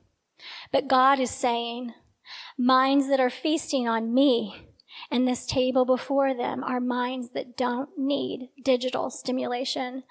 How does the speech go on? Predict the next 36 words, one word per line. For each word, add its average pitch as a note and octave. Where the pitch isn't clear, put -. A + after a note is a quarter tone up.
Those C4+
minds C4
don't C4
need B3
someone B3+
to B3+
do A#3+
the A3
thinking B3+
for A#3+
them. A#3
They C4
are B3
noticing B3
me. A#3
They C4+
know B3+
what B3+
to B3
think C4+
for B3+
themselves. B3+
They C4+
know B3+
the A3+
truth, A#3+
and A#3+
they B3
are -
healthy B3+
enough C4+
to B3
stand A#3
firm A#3+
in B3+
it. -